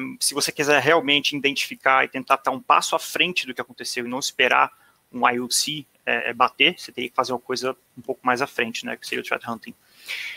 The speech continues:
Então, a definição de vários, vários locais, né, da Sansa, Carbon Black, ou da, da Scroll, que agora é o Amazon, né,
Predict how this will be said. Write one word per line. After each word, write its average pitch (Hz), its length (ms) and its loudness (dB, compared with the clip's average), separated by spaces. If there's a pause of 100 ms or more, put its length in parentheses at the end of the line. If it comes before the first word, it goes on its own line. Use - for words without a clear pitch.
(120)
Então, - 120 4
a 196 40 4
definição 208 560 6
de 151 220 -2
vários, 151 520 6
vários 135 260 6
locais, 143 400 6
né, 127 80 -2
da 123 100 2
Sansa, 151 480 2
Carbon 120 260 -6
Black, 135 400 4
ou 120 60 -4
da, 120 200 -4
da 123 120 -8
Scroll, 156 320 2
que - 100 0
agora 123 260 4
é 123 60 2
o 110 220 -4
Amazon, 123 400 -2
né, 135 120 -2